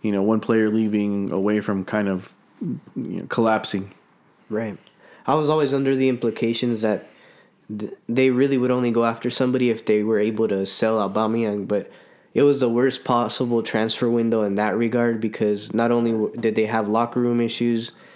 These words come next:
Speaker 2: he had health issues with covid and, and also behavioral issues in terms of, you know, not following covid protocols or going out to dinners and parties when he's, he was away on, on supposed holiday, uh, f-,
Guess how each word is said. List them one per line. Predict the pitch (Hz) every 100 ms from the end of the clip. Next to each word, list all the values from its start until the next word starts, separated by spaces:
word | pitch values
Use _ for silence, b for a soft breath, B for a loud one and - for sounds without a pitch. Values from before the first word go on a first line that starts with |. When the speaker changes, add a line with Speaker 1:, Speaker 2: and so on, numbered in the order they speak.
| B B
Speaker 2:
he | B 117
had | 117 110
health | 107 127 117 -
issues | 120 - 117 113
with | 107 -
covid | 123 127 131 135 127 - b b b b b -
and, | 107 110 107 101 98 - -
and | 110 117
also | 123 120 127 117 110 104
behavioral | 104 113 123 127 127 127 123 127
issues | 123 127 117
in | 110
terms | 104 113 107
of, | 107 101 101 - -
you | 110
know, | 104 101
not | 101 104 -
following | 113 113 107 104
covid | 110 110 110 107
protocols | 113 113 117 127 123 113
or | 107 101 - B B B -
going | 120 117
out | 117
to | 120
dinners | 107 120 117 113
and | 110
parties | 107 117 113 113 110
when | 110 107
he's, | 110 110 107
he | -
was | 127 113
away | 107 110 110
on, | 104 101 95
on | 107 104 104
supposed | - - 113 110
holiday, | 104 110 110 107 110 107 107 B B B B B B -
uh, | 107 101
f-, | 98